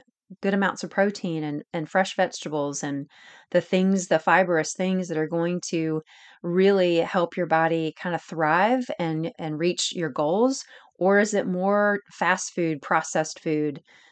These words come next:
very few meals per out the day, but you're grabbing things quickly and in convenience? And,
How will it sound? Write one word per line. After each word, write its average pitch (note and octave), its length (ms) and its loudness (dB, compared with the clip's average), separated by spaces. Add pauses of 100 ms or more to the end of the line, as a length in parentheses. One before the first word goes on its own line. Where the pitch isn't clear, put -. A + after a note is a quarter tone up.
(160)
very F3+ 340 6
few E3+ 580 0
meals F3 300 -2
per - 160 -4
out D#3+ 140 2
the E3+ 80 -2
day, G3+ 220 4
but E3+ 220 -4
you're E3 100 -2
grabbing D#3+ 440 2
things D#3 380 -4
quickly E3 420 -4
and D#3 100 -2
in D#3 120 -4
convenience? D#3 760 -6 (1600)
And, F#3 260 0